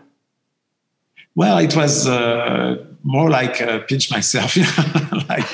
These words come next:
"Oh, wow, that was too quick, too easy, too fast." And actually, you know, uh,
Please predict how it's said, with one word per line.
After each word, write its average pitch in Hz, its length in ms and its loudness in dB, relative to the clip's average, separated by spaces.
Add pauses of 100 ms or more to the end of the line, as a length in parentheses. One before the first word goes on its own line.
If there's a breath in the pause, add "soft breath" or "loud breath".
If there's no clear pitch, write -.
(380 loud breath)
"Oh, 156 160 -4
wow, 143 280 -4
that 156 200 -4
was 156 260 -4 (280)
too 170 200 0
quick, 156 440 -2
too 147 140 2
easy, 143 340 2
too 143 180 -4
fast." 127 440 -2
And 113 120 -6
actually, 120 320 0
you 107 220 -2
know, 98 140 -4
uh, 104 360 -8